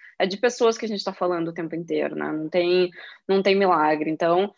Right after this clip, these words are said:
que que a gente faz? A gente precisa entender, sempre entender onde é que a gente quer chegar, o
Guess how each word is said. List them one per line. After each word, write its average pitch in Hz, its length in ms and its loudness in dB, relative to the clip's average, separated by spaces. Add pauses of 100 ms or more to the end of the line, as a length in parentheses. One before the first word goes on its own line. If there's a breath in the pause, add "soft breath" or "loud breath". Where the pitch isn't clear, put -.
(140)
que 247 140 0
que 262 60 4
a 254 40 4
gente 240 220 -4
faz? 165 340 4
A 165 60 -4
gente 170 180 -10
precisa - 320 -8
entender, 220 800 2 (200 soft breath)
sempre 220 320 0
entender 226 300 2
onde 220 160 2
é 214 40 -2
que 214 80 0
a 202 40 4
gente 202 220 -6
quer 190 100 -4
chegar, 180 540 2
o 359 60 -6